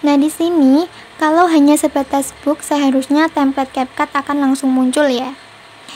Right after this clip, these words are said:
Nah, kemudian untuk cara yang kedua, yaitu hapus cheese CapCut. Semakin banyak teman-teman mengedit video di CapCut,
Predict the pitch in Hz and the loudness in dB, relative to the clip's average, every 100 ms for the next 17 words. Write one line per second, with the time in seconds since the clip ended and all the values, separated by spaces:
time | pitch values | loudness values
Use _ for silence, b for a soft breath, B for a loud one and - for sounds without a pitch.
0 | B - 311 311 311 302 285 302 359 339 | B -4 -2 0 0 0 2 2 0 0
1 | 320 - 285 277 269 262 269 254 262 277 | -4 -4 -4 0 0 0 -4 -4 -2 0
2 | 320 285 - 277 269 269 - 339 294 269 | 0 -2 -2 -2 0 -6 -2 -2 0 0
3 | 254 - 311 320 - - 311 311 - - | -2 -2 -4 -4 -14 -8 -6 -6 -10 -20
4 | - - - 269 247 - - 254 - - | -20 -20 -8 -6 -6 -6 -4 -4 -4 -20
5 | - - - - - - - - - - | -20 -20 -20 -20 -20 -20 -20 -20 -20 -20
6 | B B B B B B B - - - | B B B B B B B -20 -20 -10
7 | - 311 320 330 392 392 311 285 311 330 | -2 0 0 -2 -4 -2 0 2 2 -2
8 | - 311 302 294 302 311 302 285 269 294 | -2 -2 -2 0 0 2 0 0 0 -2
9 | 285 - 277 269 269 269 262 294 339 - | -6 -4 -2 0 2 0 -2 -4 -6 -6
10 | - 269 285 | -4 -2 -2